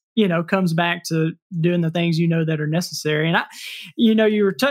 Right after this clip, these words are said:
you were talking about something that I think is the hardest thing for people to figure out is what are they good at, right? What, what is it that they wanna do? If you can tell me what it is you want as a coach, I can help you get there, right? But, but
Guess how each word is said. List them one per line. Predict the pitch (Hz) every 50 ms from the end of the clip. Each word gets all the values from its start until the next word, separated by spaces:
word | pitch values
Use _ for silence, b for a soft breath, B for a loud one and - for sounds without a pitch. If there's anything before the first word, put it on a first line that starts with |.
| 285 -
you | - 226 214 196
were | 185
talking | - 254 277 294 277
about | 226 202 190 175 185 180
something | - 202 190 175 - 196 180 180 175
that | 180 180 - - -
I | 233 247 294
think | - - 302 262 - -
is | 202 190 170 175
the | 196 175
hardest | 151 - - - 233 269 294 285 - -
thing | - 220 214 202 185
for | - 180 165
people | - - 208 202 208 - 185 180 165 170 -
to | 175 160 156 - _ -
figure | 196 190 185 185 170 156
out | 143 135 135 147 - _ _ _ _ _ _ _ _ _ _ _ _ _ _ _ _
is | - 196 175 156
what | 160 170 202 214 214 214
are | 196 185 196 196 196 185 165 160 160
they | 151 156 151 151
good | 147 147 156 143 135
at, | 135 127 123 - - _ 254 _ -
right? | 175 160 165 - 175
What, | 180 240 302 320 311 -
what | - 247 302 392
is | 415 392 262
it | 262 240 -
that | - 202 196 -
they | 196 185 175
wanna | 175 180 175 165 156 147
do? | 147 139
If | 139 139 -
you | 302
can | - 330 240
tell | - 254 247
me | 226 208
what | 196 202 208
it | 196 190
is | 190 180 160
you | 165 151
want | 151 165 202 196 160 156 -
as | 175 165 165
a | 165
coach, | 160 220 240 214 185 -
I | 185 -
can | - 208
help | 165 165 156 165
you | 143 139
get | 160 160 160
there, | - 139 131 123 135
right? | 139 143 151 - -
But, | 185 202 B B B B B B B B -
but | 220